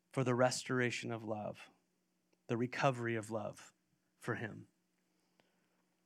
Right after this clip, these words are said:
And this is important because before we go make disciples, we better make sure we're disciples. <laughs>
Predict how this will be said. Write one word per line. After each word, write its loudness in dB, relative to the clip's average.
And 2
this 6
is 6
important 8
because 2
before 6
we 6
go 8
make 4
disciples, 2
we -10
better 4
make 2
sure 0
we're 4
disciples. 4
<laughs> -12